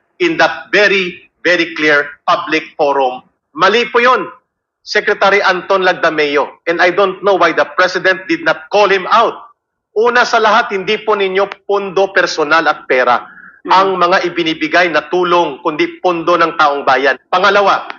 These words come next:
Speaker 1: wala ka sa katayuan para sabihin na kapag humingi sa panahon ng kalamidad o panahon ng pangangailangan, bibigyan. Ang hindi humingi, hindi bibigyan. Anong klaseng mayroong pag-iisip ka na naging bahagi ka ng government progra-, a government official ng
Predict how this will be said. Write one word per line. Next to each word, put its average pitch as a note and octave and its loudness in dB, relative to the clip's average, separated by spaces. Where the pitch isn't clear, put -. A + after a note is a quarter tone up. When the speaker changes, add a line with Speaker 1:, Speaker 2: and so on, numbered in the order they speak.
Speaker 1:
wala F#3+ 0
ka G3+ -2
sa F#3+ -4
katayuan E3 0
para D3+ 2
sabihin D3 -4
na D#3+ -2
kapag - 0
humingi E3+ 0
sa - -2
panahon D#3 0
ng D#3+ 0
kalamidad D#3+ 0
o D#3+ -6
panahon C#3+ 0
ng D#3 -2
pangangailangan, D#3+ 0
bibigyan. G3 0
Ang D#3+ -2
hindi E3 0
humingi, F#3+ -2
hindi G#3 -2
bibigyan. E3+ 0
Anong F3 -2
klaseng F#3+ 0
mayroong E3 0
pag-iisip E3 -4
ka B2+ 0
na E3+ 2
naging E3 0
bahagi F#3 0
ka G3 2
ng F3 -2
government F3+ 0
progra-, F3+ 0
a D#3+ 0
government G3+ 0
official E3+ -2
ng D3 -4